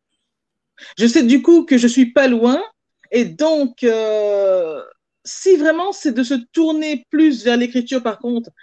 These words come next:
que de la motivation et autres, comme je parlais tout à l'heure,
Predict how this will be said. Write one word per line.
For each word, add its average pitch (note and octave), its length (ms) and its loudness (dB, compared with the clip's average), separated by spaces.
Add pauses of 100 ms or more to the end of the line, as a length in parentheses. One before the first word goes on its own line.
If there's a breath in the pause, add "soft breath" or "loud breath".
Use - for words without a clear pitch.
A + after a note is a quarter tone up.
(240 soft breath)
que D#4+ 280 2
de G#3 120 2
la A3+ 140 2
motivation B3 880 0
et G#3+ 180 -6
autres, B3 340 -4
comme A3+ 140 -2
je G3+ 100 -8
parlais G#3 240 -2
tout G3+ 160 -14
à F#3+ 100 4
l'heure, C4+ 300 -2